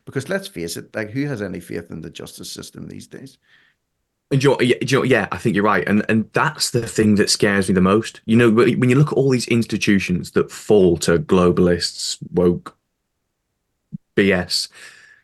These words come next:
Speaker 2: y-, I always, you know, until recent years, always kind of thought, "Well, at least the judiciary will be fair." You know, when there is black and white proof, you know, the judiciary will be a referee. And you might like someone a bit more and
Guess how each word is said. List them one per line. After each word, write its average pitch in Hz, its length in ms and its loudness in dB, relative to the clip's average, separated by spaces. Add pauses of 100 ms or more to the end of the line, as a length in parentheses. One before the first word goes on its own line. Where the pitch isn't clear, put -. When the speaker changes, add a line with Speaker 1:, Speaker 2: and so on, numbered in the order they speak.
(480)
Speaker 2:
y-, 135 260 0
I 120 140 4
always, 131 500 6
you 135 100 2
know, 120 160 4
until 117 520 2
recent 107 680 0
years, 98 360 2
always 120 280 6
kind 110 220 -2
of - 60 -8
thought, 107 200 2
"Well, 107 320 2
at - 160 -2
least 127 380 2
the 131 80 2
judiciary 110 680 0
will 95 100 2
be 90 100 -4
fair." 87 480 -6
You 113 100 0
know, 110 160 4
when 123 240 4
there 135 160 4
is 120 100 2
black 156 320 -2
and 156 140 4
white 147 220 2
proof, - 520 -2 (680)
you 120 100 2
know, 107 260 2 (120)
the 120 240 0
judiciary 127 400 4
will 113 40 6
be 113 140 2
a 110 80 4
referee. 90 540 -2
And 139 240 2
you 175 200 4
might 208 240 2
like 135 320 2
someone 131 320 0
a 123 200 2
bit - 180 0
more 117 320 4
and 104 160 2